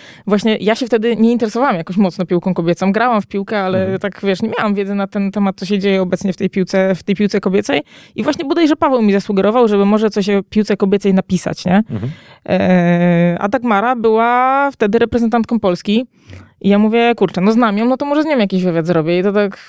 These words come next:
Speaker 1: tak
Speaker 2: I tak
Speaker 1: akurat,
Speaker 2: poszło.
Speaker 1: wiesz, i tak, i tak poszło, nie? Także to tak, wiesz, y, zbaczając trochę, zbaczając trochę, zmieniając temat, zbaczając trochę z toru. E, i wtedy pojawił się wątek, "A dlaczego nie powalczyć o akredytację?"
Speaker 2: Mhm.
Speaker 1: Było to o tyle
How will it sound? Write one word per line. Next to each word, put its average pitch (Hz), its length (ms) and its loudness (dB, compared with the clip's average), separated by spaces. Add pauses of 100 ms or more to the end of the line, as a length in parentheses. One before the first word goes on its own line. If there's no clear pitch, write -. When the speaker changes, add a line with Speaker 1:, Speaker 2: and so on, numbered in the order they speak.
(260)
Speaker 1:
tak 190 120 -2
Speaker 2:
I 185 40 0
tak 190 80 0
Speaker 1:
akurat, 190 180 2
Speaker 2:
poszło. 214 140 0
Speaker 1:
wiesz, 214 140 -2
i 214 40 -4
tak, 233 160 -2
i 240 80 0
tak 226 120 -2
poszło, 180 340 -2
nie? 190 200 -2 (380)
Także 208 240 -2
to 214 100 2
tak, 208 160 0
wiesz, 185 280 0
y, 190 280 2
zbaczając 190 560 -2
trochę, 175 560 0
zbaczając 180 480 -2
trochę, 190 160 -2
zmieniając 214 400 2
temat, 190 240 2
zbaczając 185 420 -2
trochę 185 220 -2
z - 60 -4
toru. 190 320 2 (920)
E, 180 680 4
i 208 180 -2
wtedy 302 280 -2
pojawił 247 300 0
się 214 100 -2
wątek, 220 500 -2 (320)
"A 202 100 2
dlaczego 262 440 0
nie 220 140 4
powalczyć 190 500 -2
o 185 60 -2
akredytację?" 175 640 -6 (220)
Speaker 2:
Mhm. 110 500 -4 (1080)
Speaker 1:
Było 240 300 2
to 254 160 0
o 226 60 0
tyle 247 500 2